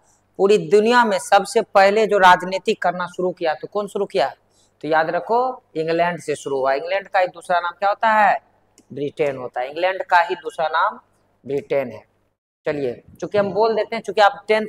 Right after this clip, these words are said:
के बच्चे हैं, जनरल कमीशन के, तो बच्चे वैसे भी समझते हो कि ब्रिटेन और इंग्लैंड एक ही है। वैसे बहुत सारे बच्चे सोच रहे होंगे कि सर, मैं भी जान रहा हूँ कि इंग्लैंड और ब्रिटेन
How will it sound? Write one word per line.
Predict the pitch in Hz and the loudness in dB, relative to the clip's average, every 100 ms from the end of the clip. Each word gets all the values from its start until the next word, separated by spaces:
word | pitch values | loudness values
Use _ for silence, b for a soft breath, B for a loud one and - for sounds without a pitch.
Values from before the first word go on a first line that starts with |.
| - | -4
के | 208 | 0
बच्चे | 190 190 220 | 0 0 -4
हैं, | 196 | 0
जनरल | 185 185 | 0 0
कमीशन | 190 190 - | -2 -4 -6
के, | 185 196 | -4 -4
तो | 175 | -2
बच्चे | 175 - 196 180 - _ _ _ _ _ - | -4 -2 -2 -2 -6 _ _ _ _ _ -8
वैसे | 156 196 | -4 -4
भी | 190 | -2
समझते | 196 185 185 | 0 -2 0
हो | 190 | -2
कि | 180 | -2
ब्रिटेन | 160 170 170 190 185 | -2 -2 2 2 4
और | 180 220 247 147 | 4 4 2 -8
इंग्लैंड | 160 165 160 | -4 -2 -2
एक | 160 156 | -2 -4
ही | 139 | -4
है। | 131 | -4
वैसे | 143 170 | -4 -2
बहुत | 175 185 | 0 0
सारे | 180 175 | 0 -2
बच्चे | 165 - 160 | -6 -8 -10
सोच | 170 165 | -8 -4
रहे | 165 | -4
होंगे | 170 202 _ _ _ _ | -4 -10 _ _ _ _
कि | - | -10
सर, | - 170 | -4 -2
मैं | 175 175 | 0 0
भी | 180 | 2
जान | 170 170 | 0 4
रहा | 175 | 4
हूँ | 208 311 | 4 0
कि | - | -6
इंग्लैंड | 165 165 175 160 | -2 0 2 2
और | 151 | 0
ब्रिटेन | 151 151 208 226 | 0 -2 -4 -6